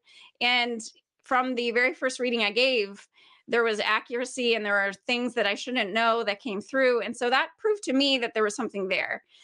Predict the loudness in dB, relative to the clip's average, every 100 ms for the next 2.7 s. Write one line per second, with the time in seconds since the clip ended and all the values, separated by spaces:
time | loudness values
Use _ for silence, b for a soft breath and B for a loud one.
0 | b b -4 0 0 -2 -2 -2 -2 -2
1 | 0 0 -2 -4 -4 -4 -6 0 0 0
2 | -6 0 0 2 0 0 -4